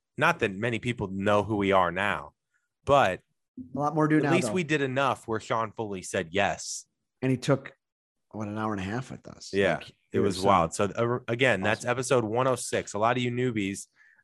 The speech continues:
Speaker 1: that have hopped on this train probably haven't gone back. Episode one oh six is a good one with Sean Foley. So thank you again to Sean. Fun way to start off this little look back in memory lane. So episode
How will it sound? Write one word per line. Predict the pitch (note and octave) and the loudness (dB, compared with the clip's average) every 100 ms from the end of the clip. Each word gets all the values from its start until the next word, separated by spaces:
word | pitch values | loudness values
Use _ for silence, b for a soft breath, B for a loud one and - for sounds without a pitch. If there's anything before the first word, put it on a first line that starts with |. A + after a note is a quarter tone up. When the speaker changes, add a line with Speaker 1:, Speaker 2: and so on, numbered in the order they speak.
| - | 0
Speaker 1:
that | G#2 | 2
have | G2+ F2 E2+ | 2 -2 -10
hopped | - A2+ A2+ | 2 2 2
on | A2+ | -2
this | G2+ - | -2 -6
train | - A2+ G#2 F2+ | -2 0 0 -2
probably | - A2 A2 | 2 4 4
haven't | G#2 G2+ F2+ | 0 -2 0
gone | G2 E2+ | 0 2
back. | F2+ G2 C#3 - _ _ _ | 0 2 0 -4 _ _ _
Episode | G#2+ A2+ B2+ C3+ | -8 -4 0 0
one | A#2+ A#2+ | 2 2
oh | G#2 | 0
six | - A2 - | 0 -4 -4
is | - | -10
a | |
good | E2+ F#2 | -4 -2
one | E2+ D#2 - | -2 -6 -6
with | E2+ | -10
Sean | - F2 D#2+ | -4 -2 -2
Foley. | D#2+ D2+ | -6 -8
So | D#2+ G2+ | -4 -4
thank | F#2 A#2 G#2+ | 0 -2 0
you | G#2+ | 0
again | G2+ F#2+ | 0 0
to | D#2+ | -4
Sean. | - F2 E2 D2 _ _ - | -2 0 0 -4 _ _ 0
Fun | C3 | 4
way | B2 | 4
to | G2+ | 2
start | - G2+ F#2 - | 2 2 2 2
off | G2 F#2 - - _ - | 2 2 -2 -20 _ -8
this | F2+ - | -6 -2
little | F#2 F2 E2+ | -2 0 0
look | G2 - | -4 -2
back | F2+ E2 | -4 -2
in | F2 | -4
memory | E2+ E2 | -4 -4
lane. | E2 D2+ - | -4 -6 -2
So | A#2+ A2+ - B B B B | 2 4 2 B B B B
episode | B2 F3 E3 F#3 F3+ C3+ | -2 0 4 6 6 4